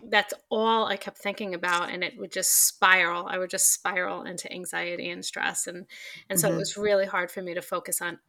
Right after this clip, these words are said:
Speaker 1: any kind of decision making, and I didn't really have someone to bounce that off of. I didn't have any friends or family members or anything, so it was very, I did feel very alone, so I feel like that would have been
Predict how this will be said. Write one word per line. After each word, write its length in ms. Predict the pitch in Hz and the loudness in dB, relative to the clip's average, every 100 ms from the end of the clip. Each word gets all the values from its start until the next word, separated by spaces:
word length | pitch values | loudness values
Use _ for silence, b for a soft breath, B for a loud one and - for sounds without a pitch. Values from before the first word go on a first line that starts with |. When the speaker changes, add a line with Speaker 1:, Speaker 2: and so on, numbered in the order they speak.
| - | 0
Speaker 1:
any 280 | 220 208 | 2 0
kind 200 | 180 180 | -2 -6
of 120 | 165 180 | -4 -2
decision 440 | 170 185 175 170 | 0 0 -4 -8
making, 380 | 147 165 - - | -10 -8 -10 -8
and 100 | 185 | -2
I 280 | 202 202 220 B B B _ - | 2 2 -2 B B B _ 2
didn't 280 | 240 262 233 | 4 4 0
really 260 | 240 233 | 0 0
have 540 | 214 208 233 269 202 - - - | -2 0 2 0 -2 -8 -18 -6
someone 360 | - 226 226 220 | -2 -2 -2 -2
to 80 | 196 | -2
bounce 340 | 185 226 311 | -2 -4 -2
that 200 | - - | 0 0
off 200 | - - | -2 -8
of. 140 | - - | -12 -12
I 80 | - | -12
didn't 260 | 196 208 - | -10 -10 -8
have 160 | 202 185 | -6 -6
any 140 | 180 | -8
friends 540 | - 220 233 233 233 226 | -2 2 4 2 -2 -4
or 100 | 170 | -6
family 400 | - 202 214 208 | -4 -2 -2 -2
members 380 | 208 214 202 | -4 -4 -4
or 80 | 185 | -6
anything, 600 | - 196 214 214 175 170 | -4 -2 -2 -4 -8 -6
so 120 | - 185 | -6 -6
it 40 | |
was 140 | 185 180 | -6 -4
very, 680 | 196 202 202 202 196 208 B B B B | 2 4 6 6 2 -4 B B B B
I 100 | 190 | -6
did 220 | 190 247 | 2 2
feel 220 | 240 220 190 | 2 -2 2
very 240 | 196 185 | 4 4
alone, 380 | 180 190 180 180 | 2 0 -2 -2
so 220 | 190 180 | -2 2
I 140 | 175 175 | 0 0
feel 180 | 202 | -2
like 180 | 185 175 | -2 -2
that 120 | 185 175 | -6 -8
would 100 | 185 | -10
have 60 | |
been 280 | 175 170 180 | -10 -10 -12